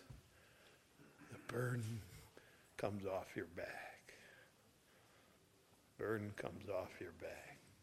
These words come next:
It's a wonderful thing that Christ said. It's one of the richest things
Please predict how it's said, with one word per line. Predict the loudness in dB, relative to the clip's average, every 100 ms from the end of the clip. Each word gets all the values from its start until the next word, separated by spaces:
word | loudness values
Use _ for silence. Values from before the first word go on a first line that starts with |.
| -18 -16 -16 -8 0
It's | 6
a | 10
wonderful | 12 12 12 12 12 8
thing | 12 12 10
that | 6
Christ | 10 10 10 8
said. | 12 12 12 4
It's | -2 4
one | 6
of | 8
the | 6
richest | 12 12 12 12 6 2 6
things | 6 8 4 2 -2